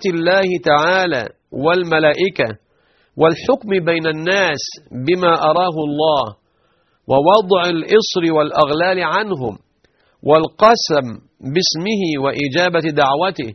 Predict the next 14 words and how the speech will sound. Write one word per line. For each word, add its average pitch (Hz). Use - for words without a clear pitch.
وتكليم 175
الجمادات 170
والعجم 160
وإحياء 160
الموتى 165
وإسماع 190
الصم 202
ونبع 160
الماء 170
من 156
بين 170
أصابعه 151
وتكثير 185
القليل 185